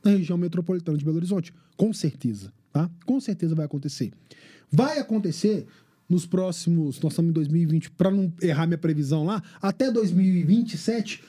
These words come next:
vai acontecer outro evento com barragem. Se continuar do mesmo jeito, vai acontecer. E continuar do mesmo jeito como? Com os empreendedores fazendo essa análise de custo de uma vida.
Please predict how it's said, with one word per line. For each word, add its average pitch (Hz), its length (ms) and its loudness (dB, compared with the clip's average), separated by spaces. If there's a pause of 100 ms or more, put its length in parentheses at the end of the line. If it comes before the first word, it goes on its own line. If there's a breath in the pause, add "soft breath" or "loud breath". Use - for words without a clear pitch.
(140 loud breath)
vai 240 260 2
acontecer 208 680 -2 (120)
outro 185 480 -2 (180)
evento 156 400 -2
com 151 100 -2
barragem. 147 420 -2
Se 175 140 2
continuar 180 360 0
do 175 60 -2
mesmo 160 200 0
jeito, 202 300 -2 (260 soft breath)
vai 156 380 0
acontecer. 170 580 -6 (600 loud breath)
E 185 80 4
continuar 254 380 0
do 240 80 -2
mesmo 254 280 0
jeito 269 240 -4
como? 175 260 0 (280 loud breath)
Com 202 180 6
os 156 160 2
empreendedores 185 1300 0 (240 soft breath)
fazendo 202 460 0
essa 220 180 -4
análise 180 500 0
de 170 200 2
custo 285 680 -2 (100)
de 180 120 2
uma 220 140 0
vida. 220 380 -4